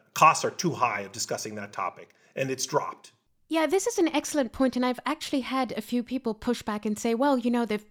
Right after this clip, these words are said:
Speaker 2: not that many professors who've been cancelled recently. If you count the numbers compared to the proportions, it's not about the actual numbers of people who are being cancelled, but those who were subsequently silenced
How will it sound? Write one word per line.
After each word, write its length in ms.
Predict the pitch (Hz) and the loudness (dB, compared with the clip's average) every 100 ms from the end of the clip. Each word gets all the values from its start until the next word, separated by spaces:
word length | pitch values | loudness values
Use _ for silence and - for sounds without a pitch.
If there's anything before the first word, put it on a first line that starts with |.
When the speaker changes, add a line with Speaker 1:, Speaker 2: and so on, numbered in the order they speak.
| - | -6
Speaker 2:
not 500 | 214 226 233 247 - | -2 0 0 0 0
that 160 | 220 | -2
many 180 | 185 220 | 0 -2
professors 600 | 208 196 202 190 202 180 | 0 -2 -2 0 -2 0
who've 160 | 208 - | -4 -2
been 120 | 190 | -4
cancelled 480 | - 196 196 185 180 | -2 -2 -2 -4 -2
recently. 540 | 190 - 190 185 180 | -4 -2 -4 0 -2
If 100 | 170 | 0
you 60 | 185 | -2
count 300 | 214 208 208 | 0 0 2
the 60 | |
numbers 460 | 202 190 185 180 180 | 2 2 2 0 0
compared 380 | - 196 202 196 | -4 -4 -4 -4
to 60 | 196 | -6
the 100 | 180 | -6
proportions, 460 | 196 208 208 202 - - - | -6 -6 -6 -8 -10 -18 -2
it's 200 | 269 - | -2 6
not 240 | 277 294 294 | 6 8 4
about 360 | 240 233 - | 2 0 0
the 160 | 214 - | -6 -2
actual 460 | 214 220 - 208 196 | -2 -2 -6 -4 -2
numbers 480 | 202 185 185 180 | -2 0 -2 -2
of 180 | - 175 | -8 -8
people 260 | - 185 175 | -6 -6 -4
who 120 | 180 | -4
are 60 | 175 | -2
being 200 | 208 214 | -4 -2
cancelled, 460 | 339 392 - 190 - - - | -2 0 0 -2 -4 -18 0
but 160 | 247 | 4
those 280 | 285 339 311 | 6 4 2
who 80 | 254 | 0
were 100 | 233 | 0
subsequently 760 | - 254 - 240 226 208 202 | 2 0 0 -2 -2 -2 -4
silenced 680 | 190 - 254 277 170 156 - | -4 0 2 4 2 0 -4